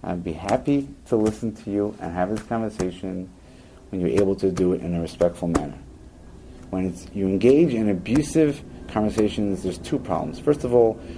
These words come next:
you are validating that their way of communicating is okay.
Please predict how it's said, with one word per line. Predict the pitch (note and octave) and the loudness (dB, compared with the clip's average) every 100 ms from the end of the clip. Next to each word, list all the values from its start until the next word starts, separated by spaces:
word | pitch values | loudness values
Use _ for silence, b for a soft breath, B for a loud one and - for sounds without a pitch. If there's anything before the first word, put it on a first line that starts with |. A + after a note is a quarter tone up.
| B B B | B B B
you | G#2 | 6
are | |
validating | G2 A#2 C3+ B2+ B2+ B2 A#2 G#2 B B B - | 8 8 8 8 8 6 2 -2 B B B -2
that | A2 G2+ - - - - - - - | 4 4 4 -6 -12 -14 -14 -12 -10
their | A#2+ G#2+ A#2+ B2 B2 A2 - - - - - | -2 6 8 10 8 4 -6 -12 -12 -12 -8
way | B2 A#2+ C3 | 4 8 8
of | A#2+ - | 6 0
communicating | - A#2 A#2+ A#2+ A2+ A2 G#2+ G#2 - | 0 2 4 4 4 4 4 0 -2
is | F#2 | 0
okay. | F#2 E2+ - B2+ C3+ | 0 0 4 4 4